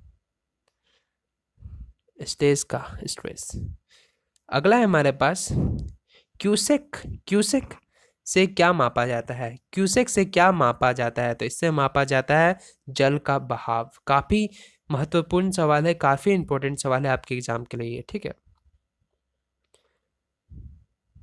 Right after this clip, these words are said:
तो देखिए, अगला सवाल हम यहाँ पे लेते हैं आपके पास, निम्नलिखित में से कौन सबसे अधिक प्रत्यास्थ है? ठीक है, प्रत्यास्थ कौन सा है सबसे अधिक?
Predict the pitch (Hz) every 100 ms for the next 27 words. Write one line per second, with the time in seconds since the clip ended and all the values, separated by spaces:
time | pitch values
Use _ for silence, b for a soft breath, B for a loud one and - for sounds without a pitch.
0 | _ 139 131 - 185 - 127 147 160 160
1 | 151 147 131 127 131 127 - 131 127 -
2 | 151 151 170 - - - b b b _
3 | 151 175 185 190 247 202 147 139 - 147
4 | 185 - _ _ _ - 202 247 226 175
5 | 156 - 208 - 139 139 208 208 - _
6 | _ _ _ _ _ _ _ - 160 156
7 | 160 151 151 - 135 123 - 202 139 -
8 | - 147 160 180 - - 131 131 156 175
9 | 175 135 - 123 127 120